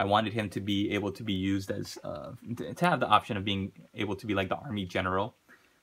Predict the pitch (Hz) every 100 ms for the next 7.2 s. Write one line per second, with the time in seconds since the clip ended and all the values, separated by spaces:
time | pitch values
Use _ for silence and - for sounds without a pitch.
0 | _ 120 - 120 113 113 113 104 - -
1 | 151 - - 98 98 98 _ _ _ _
2 | _ _ _ _ _ - 120 110 - _
3 | _ - 117 110 113 165 185 156 - 160
4 | 143 - 127 143 143 139 147 135 123 117
5 | 107 - 123 143 135 104 101 98 107 120
6 | 107 95 113 110 117 98 92 92 90 -
7 | -